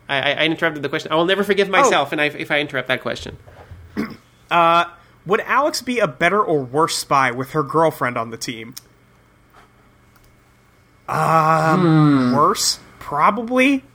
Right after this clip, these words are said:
Speaker 3: I, I feel like it would go through, uh, moments where, like, she would definitely...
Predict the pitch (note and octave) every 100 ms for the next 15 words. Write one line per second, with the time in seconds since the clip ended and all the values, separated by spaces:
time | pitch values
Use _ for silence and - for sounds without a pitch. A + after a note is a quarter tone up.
0 | _ _ _ _ _ - - F#3+ G3 F#3
1 | F3+ F#3 - A3 G#3+ F3 F#3 E3+ C#3+ F3
2 | D#3+ D#3+ D3+ D3+ D#3 D3 C#3+ C#3 C3+ C#3
3 | B2 B2 A#2+ A#2 G#2+ - - _ _ _
4 | _ - - - - C3+ C3 C3 C3+ C3
5 | B2 B2 A#2+ A#2+ - - D#3 D#3 C3 D3
6 | D#3 D3+ C#3+ C#3